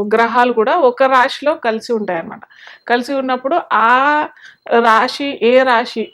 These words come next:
మనకి అది మిత్ర రాశియా, ఆ, మన సొంత రాశియా అంటే మన లగ్నానికి తగ్గట్టుగా, ఆ, ఆ రో-, సొంత రాశియా, లేకపోతే ఏ ఏ గ్రహాలు కలిసి ఉన్నాయో చూసుకోవాలి. అది కూడా కేంద్ర కోణాలు కలిసి ఉంటే మటుకు అది రాజయోగం అనే చెప్పుకోవచ్చు.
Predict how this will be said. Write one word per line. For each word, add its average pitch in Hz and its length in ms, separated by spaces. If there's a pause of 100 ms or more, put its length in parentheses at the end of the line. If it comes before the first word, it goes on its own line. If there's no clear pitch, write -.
మనకి 226 380
అది 226 160
మిత్ర 214 360
రాశియా, 226 560 (540)
ఆ, 208 300
మన 226 160
సొంత 220 360
రాశియా 226 460
అంటే 226 180
మన 254 220
లగ్నానికి 220 440
తగ్గట్టుగా, 202 480
ఆ, 208 280
ఆ 208 60
రో-, 220 280
సొంత 214 280
రాశియా, 220 340
లేకపోతే 220 340
ఏ 277 520
ఏ 285 40
గ్రహాలు 254 640 (380)
కలిసి 262 260
ఉన్నాయో 247 340
చూసుకోవాలి. 202 540 (360)
అది 240 280
కూడా 294 420 (920)
కేంద్ర 302 300
కోణాలు 247 420
కలిసి 220 300
ఉంటే 220 220
మటుకు 233 480 (360)
అది 220 520 (100)
రాజయోగం 214 640
అనే 240 240
చెప్పుకోవచ్చు. 233 600